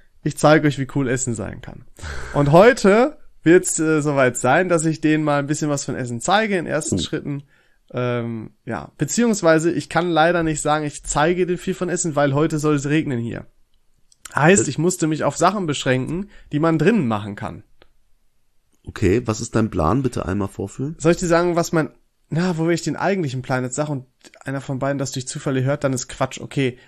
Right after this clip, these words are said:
Speaker 1: Also
Speaker 2: Hä, wie
Speaker 1: eigentlich
Speaker 2: denn? Die Folge kommt doch erst am Sonntag
Speaker 1: Ja,
Speaker 2: raus.
Speaker 1: aber ich mach noch mal was mit denen, weil ich hab eigentlich einen anderen Plan gehabt mit Sachen, die ich mit denen machen wollte,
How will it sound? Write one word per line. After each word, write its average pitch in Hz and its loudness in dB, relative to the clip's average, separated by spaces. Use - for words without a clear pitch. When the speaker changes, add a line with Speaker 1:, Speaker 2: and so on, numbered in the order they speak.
Speaker 1:
Also 151 4
Speaker 2:
Hä, 117 2
wie 170 2
Speaker 1:
eigentlich 190 6
Speaker 2:
denn? 104 2
Die 98 -2
Folge 143 4
kommt 156 2
doch 120 4
erst 143 2
am 123 4
Sonntag 139 0
Speaker 1:
Ja, 156 4
Speaker 2:
raus. 180 6
Speaker 1:
aber 151 2
ich 143 -6
mach 151 -2
noch 160 -2
mal 135 0
was 123 -4
mit 123 -8
denen, 147 -4
weil 170 2
ich - -6
hab 160 -6
eigentlich 208 2
einen - -8
anderen 208 -2
Plan 214 -4
gehabt 226 -6
mit 151 -6
Sachen, 175 0
die 165 -2
ich 160 -6
mit 160 -6
denen 147 -4
machen 170 -4
wollte, 180 -4